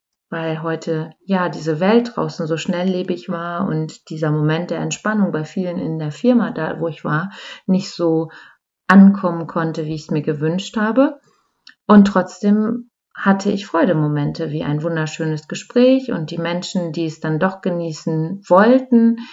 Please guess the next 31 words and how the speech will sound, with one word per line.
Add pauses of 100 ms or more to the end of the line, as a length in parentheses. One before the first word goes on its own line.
(260)
in
diese
wundervollen
Gesichter
und
in
diese
Ausgeglichenheit
zu
schauen (640)
und
diese
Dankbarkeit
auch
festzustellen. (500)
Das
waren
Momente
der
Freude
und
auch,
mm,
mit, (220)
heute
Nachmittag
mit
Leni,
mit
unserer
Wischler-Hundedame,